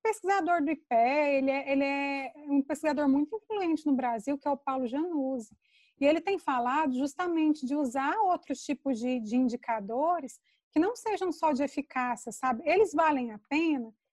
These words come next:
eles valem a pena saber quantas escolas, e às vezes eles são mais tangíveis porque eles são mais fáceis de você alcançar e medir. Mas isso que o Diego falou de conversar com as pessoas e ver os resultados, principalmente quando a gente fala de, de, de,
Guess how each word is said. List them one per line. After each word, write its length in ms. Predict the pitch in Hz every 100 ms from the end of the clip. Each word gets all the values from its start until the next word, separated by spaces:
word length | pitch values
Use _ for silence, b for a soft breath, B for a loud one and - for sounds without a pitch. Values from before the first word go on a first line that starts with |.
| -
eles 200 | 285 294
valem 300 | 277 330 330 381
a 60 |
pena 300 | 427 339 302 285
saber 360 | 277 240 339
quantas 360 | - 392 349 294
escolas, 520 | 277 - 262 262 - b b
e 60 | 349
às 180 | 381 277
vezes 300 | 294 359 302
eles 180 | 339 294
são 180 | 330 320
mais 160 | 311
tangíveis 500 | - 320 294 294 302
porque 240 | - 302 320
eles 160 | 294
são 160 | - 311
mais 260 | 311 294
fáceis 440 | - 359 466 403 311
de 60 |
você 340 | 262 320 - 294
alcançar 600 | 285 - 285 269 277 269
e 40 |
medir. 540 | 269 392 277 269 262 247 _ _ _
Mas 220 | - 294
isso 180 | 285 392
que 80 | -
o 60 | 453
Diego 320 | 359 359 277
falou 420 | - 302 277 277
de 120 | 269
conversar 500 | - 285 262 262 302
com 100 | 311
as 80 | 370
pessoas 480 | - 359 294 302 269
e 60 | 247
ver 160 | 262
os 120 | 254 -
resultados, 680 | 220 226 - 269 311 269 - _ _ -
principalmente 640 | 359 480 - 440 403 370
quando 160 | - 339
a 40 |
gente 160 | 330 -
fala 240 | 311 302
de, 180 | 247 269
de, 220 | 240 262
de, 340 | 233 269 254